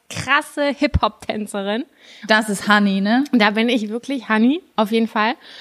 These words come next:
Speaker 1: Und das sind so diese drei verschiedenen Stufen. Und bei dieser zweiten Stufe, die ja eigentlich gesund
Speaker 2: <laughs>
Speaker 1: ist, da schäme ich mich. Warum lachst du?
Speaker 2: <laughs> Weiß ich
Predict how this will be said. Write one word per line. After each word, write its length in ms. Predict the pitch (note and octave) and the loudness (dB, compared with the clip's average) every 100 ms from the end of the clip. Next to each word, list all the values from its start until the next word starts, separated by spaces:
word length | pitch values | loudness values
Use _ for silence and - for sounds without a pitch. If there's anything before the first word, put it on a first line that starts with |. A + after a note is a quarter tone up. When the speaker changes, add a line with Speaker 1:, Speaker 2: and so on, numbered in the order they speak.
| - | -12
Speaker 1:
Und 120 | - A3+ | -6 -4
das 100 | C4 | -2
sind 120 | D4 | -2
so 60 | C4+ | -4
diese 240 | C4 C4 | -6 -6
drei 240 | A3+ A3+ | -2 -2
verschiedenen 540 | B3 A#3+ - A#3 A#3 A3 | 0 -4 -4 -4 -2 -4
Stufen. 440 | - G#3+ G3+ F#3 | -6 -8 -8 -10
Und 220 | - F#3+ | -8 -6
bei 100 | G#3 | -4
dieser 300 | G#3 G#3 A3+ | -4 -2 -4
zweiten 420 | - - D#4+ F#4+ A3 | -2 -2 -2 -2 -8
Stufe, 420 | - G#3 G3 A3+ | -6 -10 -8 -6
die 120 | G#3+ | -2
ja 80 | G#3+ | -2
eigentlich 360 | G3+ G#3+ F3+ | -2 -6 -6
gesund 480 | - G3+ G3 C#4 E4+ | -2 0 2 2 0
Speaker 2:
<laughs> 80 | - | -2
Speaker 1:
ist, 240 | F#4+ A#3+ G#5 F#5+ - | -2 0 -2 -6 -2
da 140 | C4 C4 | 0 0
schäme 440 | - D4+ C#4 A3 | -2 -2 0 0
ich 120 | G#3 | 0
mich. 360 | G3+ F3+ F#3 _ _ _ _ _ - _ _ D5+ B4+ _ - - | -2 -4 -6 _ _ _ _ _ -20 _ _ -16 -16 _ -18 -6
Warum 260 | A#3 C4+ E4 | -2 -2 -2
lachst 580 | A4 A#4+ - - - A#4 | 0 0 0 -6 -2 2
du? 40 | |
Speaker 2:
<laughs> 140 | G4 E4 | 4 4
Weiß 1120 | - C#5+ C#5 - G#4 B4+ B4+ - A#4+ A#4+ A4+ | 2 0 -2 -6 -16 -16 -14 0 2 4 2
ich 80 | A4+ | 0